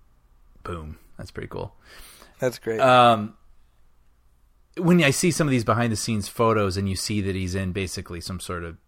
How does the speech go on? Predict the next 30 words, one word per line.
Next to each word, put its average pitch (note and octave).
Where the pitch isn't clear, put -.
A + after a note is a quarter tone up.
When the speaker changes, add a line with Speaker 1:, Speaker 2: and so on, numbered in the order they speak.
Speaker 1:
suit, -
you G#2
know, F#2+
like, F2+
spandex F#2
suit, F2+
and E2+
they'll E2+
put -
it F#2
on E2+
later, E2
I, F2
I G#2
remember B2
it A#2
was G#2
a G2+
big G#2+
surprise G#2
to G2
me, F#2
like, F2
"Oh, E3+
he F#2
wasn't G#2+
wearing F#2
anything?" F#3+
Like, G#2+
Speaker 2:
Right. C#3+